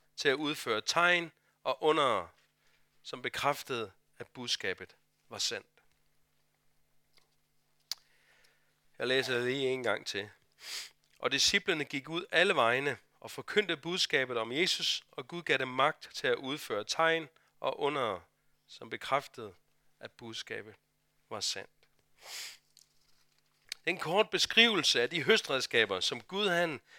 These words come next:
lagde i hænderne på den første menighed. På de s-, øh, og læg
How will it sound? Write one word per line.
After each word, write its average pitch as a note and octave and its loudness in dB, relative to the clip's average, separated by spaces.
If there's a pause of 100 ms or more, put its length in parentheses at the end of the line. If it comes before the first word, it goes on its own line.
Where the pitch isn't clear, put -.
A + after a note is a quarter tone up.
(120)
lagde E3 4 (240)
i D3+ -2
hænderne E3 4 (320)
på D3+ 2
den C#3+ -4
første C#3 -2 (360)
menighed. D#3+ 0 (400)
På C3+ -4
de B2 -4
s-, - 2
øh, B2+ 2 (800)
og C3+ 0 (1000)
læg - 0